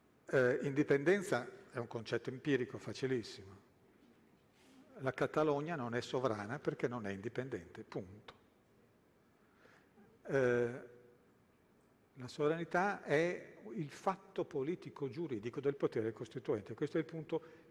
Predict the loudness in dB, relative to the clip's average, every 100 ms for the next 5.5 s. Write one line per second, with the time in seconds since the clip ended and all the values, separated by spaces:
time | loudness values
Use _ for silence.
0 | -12 2 2 2 -2 -4 2 2 2 -4
1 | -10 -10 -12 -12 -12 -14 -18 -12 0 4
2 | 4 2 -4 -4 -2 -4 -6 -8 -6 -2
3 | 0 2 4 4 2 4 4 6 6 4
4 | 4 4 2 2 0 -4 -2 -4 -4 -10
5 | -10 -8 -10 -12